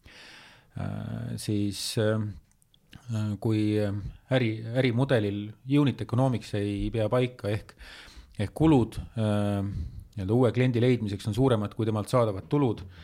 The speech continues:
siis ka ilmselgelt, äh, väga kaua sellise ettevõtmisega ei ratsuta.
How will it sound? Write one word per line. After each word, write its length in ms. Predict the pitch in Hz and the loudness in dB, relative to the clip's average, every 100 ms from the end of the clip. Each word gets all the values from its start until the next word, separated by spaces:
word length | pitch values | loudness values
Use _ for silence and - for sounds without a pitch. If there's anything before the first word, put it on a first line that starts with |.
| - - | -20 -20
siis 300 | - 113 104 - - - | -6 -4 -4 -10 -12 0
ka 220 | 123 110 | 2 4
ilmselgelt, 720 | 117 113 123 113 98 - _ 101 | 0 0 2 2 -2 -4 _ -2
äh, 100 | 101 98 90 - | -2 -2 -6 -2
väga 220 | 113 110 113 | 2 4 4
kaua 220 | 113 101 | 4 2
sellise 320 | 110 104 110 | 0 0 -2
ettevõtmisega 540 | 110 104 104 98 104 104 | 0 -2 -2 -2 0 2
ei 40 | |
ratsuta. 380 | 117 - - 92 | 0 -2 -8 -10